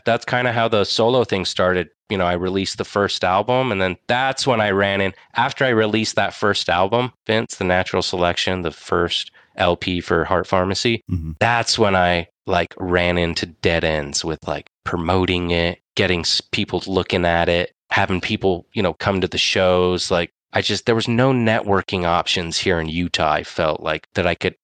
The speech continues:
Speaker 1: really make some sort of impact or, like, get this album to go anywhere,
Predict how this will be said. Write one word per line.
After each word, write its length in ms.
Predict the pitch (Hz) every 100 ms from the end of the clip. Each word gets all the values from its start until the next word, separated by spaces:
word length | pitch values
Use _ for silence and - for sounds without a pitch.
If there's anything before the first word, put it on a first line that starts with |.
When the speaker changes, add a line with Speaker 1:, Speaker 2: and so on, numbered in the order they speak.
| -
Speaker 1:
really 260 | 104 90
make 440 | 87 87 90 85 -
some 340 | - 95 90
sort 340 | - - 87 85
of 120 | 85
impact 580 | 85 80 - 82 78 82
or, 40 |
like, 180 | 78 76 _
get 200 | 92 -
this 200 | 87 -
album 360 | 85 80 87 82
to 80 | 80
go 340 | - 82 80
anywhere, 520 | 80 78 71 71 -